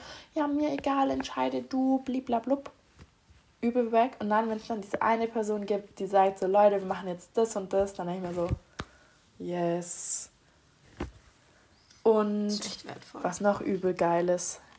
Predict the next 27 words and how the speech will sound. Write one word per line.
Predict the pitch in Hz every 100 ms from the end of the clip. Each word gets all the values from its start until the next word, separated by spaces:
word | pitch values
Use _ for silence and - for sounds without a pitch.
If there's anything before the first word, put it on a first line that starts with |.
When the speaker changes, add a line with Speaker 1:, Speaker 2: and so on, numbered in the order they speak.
| -
Speaker 1:
ein | 180
gescheiter | 175 - 175 175
Bürostuhl. | 170 170 170 170 - - 170 165 - - _ -
Speaker 2:
Oh. | 214 92 - -
Speaker 1:
Und | 170
damit | 170 165 170 175
hab |
ich | 175 175
meinen | 170 165 170 170
übel | 175 170 175
geil | 170 170 170 180 - - _ _ - -
Speaker 2:
Geil. | - - - - 196
Speaker 1:
Diskurs | 196 - 190 180
geendet | - 175 175 170 -
und | - 165
du |
darfst | 160 - - -
weitermachen, | 180 - 180 180 185 185
Lyra. | - 190 - _ _ -
Speaker 2:
Okay, | 226 233 262 240 214 196 -
ähm, | 226 240 240 233 226
jetzt | 226 -
muss | 240 233
man | 226 226
mal | 220
gucken. | - 240 - 233 233 - - - - -
Ähm, | 233 220 220 220 226